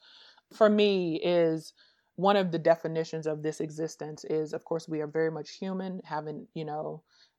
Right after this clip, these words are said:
in this journey, but we are also spiritual beings, divine beings, God represented in human bodies, right? So with that being said, there is, <laughs> I think that's where a bit of the line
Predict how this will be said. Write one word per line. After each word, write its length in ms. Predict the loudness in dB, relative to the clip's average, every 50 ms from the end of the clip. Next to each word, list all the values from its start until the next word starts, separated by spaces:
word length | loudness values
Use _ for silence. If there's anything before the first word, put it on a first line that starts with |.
| _ -2
in 160 | 0 0 0
this 340 | 0 -2 -2 -2 -6 -12 -12 -10
journey, 460 | -4 -2 0 0 0 0 -2 -2 -4 -2
but 160 | -2 -2 -2 -2
we 140 | 0 0
are 80 | 0 0
also 260 | 0 -2 -4 -4 -6
spiritual 520 | -6 -6 -6 -4 -2 -2 -2 -2 -2 -4 -4
beings, 420 | -2 -4 -4 -4 -6 -6 -8 -4
divine 460 | -4 -4 -2 -2 -2 -2 -2 -4 -4
beings, 520 | -6 -6 -6 -4 -6 -6 -6 -8 -12 -14 -16 _ -2
God 380 | 2 6 6 8 8 6 4 2
represented 580 | 0 -2 -2 -2 -4 -6 -6 -8 -10 -6 -6 -6
in 120 | -6 -8 -10
human 320 | -10 -10 -8 -8 -8 -6
bodies, 380 | -4 -4 -4 -4 -6 -10 -10 -8
right? 240 | -6 -4 -4 -4 -4 -8 _ -20 -20 -20 -20 -20 -20 -20 -20 -20 -20
So 580 | -18 4 10 10 10 12 12 10 8 6 4 2 0
with 280 | 8 8 8 8 10
that 240 | 8 10 10 10 8 6
being 200 | 0 0 0 -2
said, 480 | 0 8 10 10 12 12 10 6 6
there 140 | 4 4 4
is, 440 | 6 6 6 6 6 4 2 -2 -10 6 8 10 10 10
<laughs> 240 | 6 2 -6 0 6
I 120 | 6 6
think 260 | 6 4 -2 -2 4
that's 220 | 4 4 4 4 0
where 680 | -6 -4 -4 -2 0 2 4 4 6 4 4 4 0 -2 -4 -4 0 2
a 80 | 2 4
bit 200 | 4 4 2 2
of 100 | 2 2
the 100 | 0 2
line 600 | 2 2 2 2 4 2 2 0 -2 -4 -6 -10